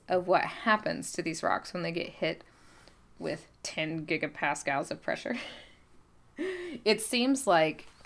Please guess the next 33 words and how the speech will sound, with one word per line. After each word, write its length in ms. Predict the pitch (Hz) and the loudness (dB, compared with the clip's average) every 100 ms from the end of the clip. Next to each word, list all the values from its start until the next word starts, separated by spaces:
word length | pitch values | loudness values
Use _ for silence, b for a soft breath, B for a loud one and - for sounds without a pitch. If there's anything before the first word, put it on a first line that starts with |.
| - - | -20 -20
something 420 | - 160 - 165 170 | -6 -4 -2 0 0
would 120 | 185 | 2
happen 280 | 175 - 185 | 2 0 0
to 80 | |
the 80 | 180 | 0
magnetic 460 | 170 156 160 165 - | 0 0 0 0 4
properties, 540 | - - - - - - | 4 4 -6 -8 -8 2
right? 260 | 160 220 240 | 4 4 0
You've 160 | - | -6
got 160 | - 156 | 0 2
all 80 | 170 | 2
these 160 | 190 | 0
little 140 | 208 208 | -2 0
magnets 360 | 220 226 208 | 0 0 -2
in 80 | 208 | -4
these 180 | 185 185 | -6 -2
rocks. 360 | 185 240 - - B B B | 2 0 -2 -16 B B B
Does 140 | 170 | -2
it 60 | 175 | 0
align 400 | 156 156 202 226 | 4 6 6 6
them? 260 | 233 226 226 | 4 4 2
Do 100 | 160 | 0
they 140 | 151 | -2
get 240 | 143 - | -2 -4
frozen 400 | - - 196 190 | 2 6 6 4
in 160 | 170 160 | -2 -2
time 640 | - 226 208 208 202 196 - | 2 4 4 2 -2 -6 -6
when 100 | 160 | -6
the 140 | 147 | -2
impact 400 | 202 208 202 208 | -2 0 0 2
happened? 500 | 185 185 190 190 190 - b b b - | 0 2 2 0 -2 -12 b b b -2
And 320 | 185 180 170 | 2 2 2
there's 180 | 170 170 | -2 -4